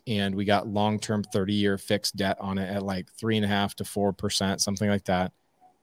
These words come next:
And then we took that, I think it was, like, four hundred, five hundred thousand dollars that we then reinvested into our fix and flips.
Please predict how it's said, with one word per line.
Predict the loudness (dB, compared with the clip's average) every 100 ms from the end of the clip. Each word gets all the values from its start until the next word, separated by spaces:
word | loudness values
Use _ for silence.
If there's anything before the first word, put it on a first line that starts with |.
| _ _
And | 4 6
then | 6 4
we |
took | 6 4 8
that, | 8 8 6
I | 6
think | 8
it | 8
was, | 6
like, | 4
four | 4 8 10
hundred, | 10 6 8
five | 8 8
hundred | 6 8
thousand | 8 8 6
dollars | 6 6
that | 2
we | 0
then | 2 2 4
reinvested | 2 2 4 4 4 2
into | 2 2
our | 2
fix | 4 2
and | 2 2
flips. | 4 4 0